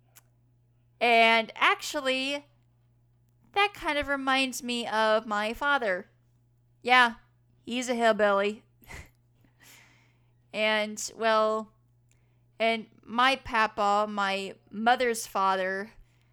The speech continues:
kind of grew up kind of like a hillbilly or a redneck.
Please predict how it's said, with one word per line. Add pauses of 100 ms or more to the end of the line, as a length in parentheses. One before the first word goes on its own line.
(880)
kind
of
grew
up
kind
of
like
a
hillbilly
or
a
redneck.